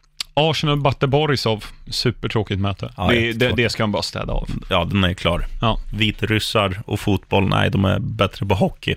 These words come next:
Speaker 1: Mm.
Speaker 2: Där har de till och med slag i Sverige.
Speaker 1: Var inte de som gjorde det här skottet när Tommy Salo tappade
Speaker 2: Jo.
Speaker 1: sig tjugohundratvå?
Speaker 2: Ja, det var det nog. I Nagano.
Speaker 1: Nej,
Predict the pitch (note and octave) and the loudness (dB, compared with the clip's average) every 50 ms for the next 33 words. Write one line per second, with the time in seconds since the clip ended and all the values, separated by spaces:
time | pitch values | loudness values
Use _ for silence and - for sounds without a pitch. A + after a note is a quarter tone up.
0 | - - A#2+ A#2+ B2 B2 A2 G#2+ G#2+ G#2 G2+ - G#2 G2+ G2+ F#2+ - - G#2+ G2 | -4 -6 -6 -6 -4 0 2 2 2 2 2 2 0 2 0 0 0 2 0 2
1 | G2 G2+ - - G2 G#2 - - - - - - - - - - - - - - | 2 0 0 2 2 2 2 0 -4 -6 -10 -14 -18 -18 -20 -20 -20 -20 -20 -20
2 | - - _ A#2+ C3+ D3 E3 D3+ D#3 D3 C#3+ C3+ A#2+ G2 A#2 A#2 A#2 A2 G#2+ G#2 | -20 -16 _ 0 2 2 4 2 2 2 2 2 2 2 0 0 0 0 0 0
3 | G#2 G#2 - - - - - - A#2 A2 A2+ A2+ G#2 - - A2 A2+ A2 - - | 0 0 0 -2 -6 -8 -8 -10 -6 -2 0 0 0 2 2 2 2 4 4 2
4 | B2 A#2 A2 G2+ G2+ - - G#2 G2 G2 F#2 F#2 - A2+ A2 A2 A2+ A#2 A2+ A2+ | 2 2 2 0 0 0 2 4 4 4 4 2 2 -2 -2 -2 -4 -6 -8 -8
5 | - - A#2+ A#2 A#2 A#2 A#2 A#2+ A#2+ A#2+ A#2+ - - - - - - - _ _ | -6 -6 -6 -4 -4 -6 -6 -8 -8 -10 -10 -8 -8 -6 -6 -6 -10 -12 _ _
6 | _ _ _ - - G#2 G#2 A2 A2+ A2 G#2 F#2+ F#2 F2 E2+ F2 F#2 F2+ F2+ F#2+ | _ _ _ 0 2 4 4 4 4 4 4 4 4 4 2 2 2 4 4 6
7 | F#2+ G2 G#2 G2+ G2+ G2 F#2+ F2+ F2+ D#2+ D2 - - - _ - _ _ _ - | 6 6 6 4 4 4 4 2 2 0 0 -4 -12 -20 _ -20 _ _ _ 0
8 | A2 A2 A#2+ B2 A#2+ A2+ | 2 2 4 2 0 -2